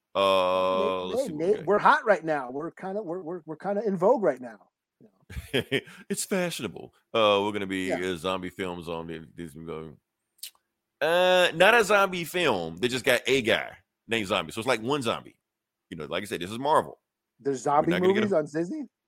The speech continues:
Speaker 1: Not gonna happen. Unless Zendaya is singing it or some shit. I don't know, you know.
Speaker 2: <laughs> She's going out with
Speaker 1: Uh,
Speaker 2: a zombie or some shit. <laughs>
Speaker 1: They, they had that movie. That was a, that was actually a pretty good movie.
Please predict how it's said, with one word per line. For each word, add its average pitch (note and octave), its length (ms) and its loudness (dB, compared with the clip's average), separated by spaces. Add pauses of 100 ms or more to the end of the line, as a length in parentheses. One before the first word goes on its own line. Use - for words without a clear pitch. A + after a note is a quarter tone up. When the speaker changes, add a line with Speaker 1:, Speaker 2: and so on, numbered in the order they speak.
(600)
Speaker 1:
Not G2+ 200 0
gonna D#2+ 120 -6
happen. C2 240 -10 (800)
Unless A2+ 560 0 (120)
Zendaya F#2+ 460 -2
is - 140 -10
singing F#2 220 -6
it C#2+ 100 -10
or C2 40 -12
some C2 140 -20
shit. C#2 200 -12
I C#2 40 -10
don't C2 140 -12
know, - 160 -20
you D2+ 80 -18
know. - 1120 -2
Speaker 2:
<laughs> - 1300 -14
She's C3 160 -8
going D3 240 4
out G2 160 4
with F#2 100 -2
Speaker 1:
Uh, D3 40 -2
Speaker 2:
a - 20 -2
zombie D3 480 -2
or C#3+ 100 -2
some C#3+ 180 -14
shit. D3+ 240 -6
<laughs> - 60 -20 (640)
Speaker 1:
They, G#3 220 6
they E3+ 200 6
had A#3+ 240 4
that C#3 120 0
movie. E2 440 -4
That G#3 80 2
was F3 260 4
a, - 40 -8 (200)
that A#3 120 8
was G#3 100 8
actually C#3+ 180 6
a - 20 -6
pretty A2+ 160 -2
good F2+ 140 -4
movie. - 240 -10